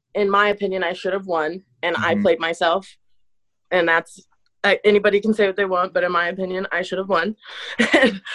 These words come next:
Speaker 1: And so I had that already, right? So that, and, and when I got back, was already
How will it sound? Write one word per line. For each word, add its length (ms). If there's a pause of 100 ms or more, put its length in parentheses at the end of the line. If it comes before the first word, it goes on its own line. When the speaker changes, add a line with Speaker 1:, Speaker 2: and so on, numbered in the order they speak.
(220)
Speaker 1:
And 360
so 320
I 100
had 280
that 200
already, 400
right? 280 (580)
So 280
that, 440 (280)
and, 240 (200)
and 400
when 180
I 100
got 240
back, 320
was 160
already 680